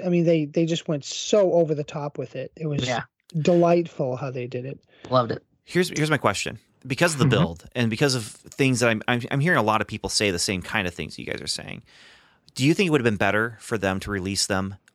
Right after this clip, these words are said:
Speaker 3: all at the same time?
Speaker 2: Yes.
Speaker 3: Because the,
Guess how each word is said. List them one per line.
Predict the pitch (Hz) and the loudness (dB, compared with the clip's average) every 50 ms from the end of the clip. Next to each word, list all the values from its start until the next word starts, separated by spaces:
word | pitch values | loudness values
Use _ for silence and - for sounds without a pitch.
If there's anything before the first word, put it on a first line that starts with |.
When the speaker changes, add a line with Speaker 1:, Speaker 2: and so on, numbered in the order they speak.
| _ - | _ 0
Speaker 3:
all | 104 98 101 101 | 2 2 2 2
at | - | 0
the | - | -2
same | - 110 95 90 | -4 -4 -4 -4
time? | - 87 85 85 85 98 98 _ _ _ _ _ _ _ _ _ _ _ _ _ _ _ _ _ _ _ _ _ _ _ _ _ | -4 -4 -4 -4 -4 -6 -12 _ _ _ _ _ _ _ _ _ _ _ _ _ _ _ _ _ _ _ _ _ _ _ _ _
Speaker 2:
Yes. | - 120 - - - - - _ _ _ _ - 120 | -8 -8 -8 -8 -10 -16 -20 _ _ _ _ -16 -10
Speaker 3:
Because | 110 120 110 - 135 120 113 110 104 95 - - - _ _ _ _ _ _ _ _ _ _ _ - - - - - - 85 - - - - | -8 -8 -4 0 2 2 2 2 2 2 0 0 -2 _ _ _ _ _ _ _ _ _ _ _ -20 -20 -20 -20 -20 -20 -20 -20 -20 -16 -16
the, | 117 | -16